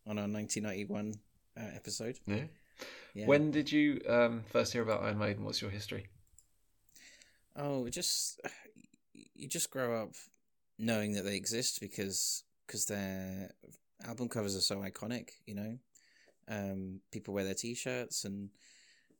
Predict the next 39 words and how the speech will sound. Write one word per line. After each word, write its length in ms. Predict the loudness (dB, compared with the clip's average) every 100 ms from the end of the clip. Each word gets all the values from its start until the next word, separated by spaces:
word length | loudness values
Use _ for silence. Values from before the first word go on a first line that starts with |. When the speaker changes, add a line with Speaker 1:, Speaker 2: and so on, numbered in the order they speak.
| _ _ _ _ -20 _
Speaker 1:
we 120 | -4
listened 260 | 2 2 4
to 80 | -2
Kerrang, 400 | 0 0 2 0
we 60 | 0
watched 260 | -2 -6 -4
Kerrang 240 | -2 -2
on 80 | -2
T 220 | -2 -2
V, 380 | 0 0 -2 -4
we 160 | -6 -8 -10 -12
looked 240 | -10 -6 -6
at 220 | -6 -8
Kerrang 240 | -2 2
magazine, 640 | 2 0 2 2 2 0 -4
and 380 | -4 -2 -2 -2 -6 -12 _ _ _ -10
Iron 200 | -4 0
Maiden's 260 | 0 0 -2
just 160 | -4 -4
always 360 | 0 2 2
there. 280 | -2 -4 -6
So, 300 | -8 -8 -8 -10 _ _ _ _ _ _ _ -14
uh, 600 | -12 -10 -10 -10 -12 -16
I've 100 | -12
listened 240 | -6 -4 -4
to 100 | -4
a 20 |
lot 140 | -4 -6
of 60 |
their 100 | -8
stuff, 420 | -6 -4 -4 -6 -20 -20 -20 _ _ -10
and 400 | -6 -4 -4 -4 -8 _ _ -20 _ -10
I 60 | -6
love 200 | -6 -4
them, 180 | -6 -6
absolutely 420 | -8 -8 -8 -8
love 140 | -10 -10
them. 180 | -12 -12 _ _ -12 -8
I, 360 | -6 -6 -8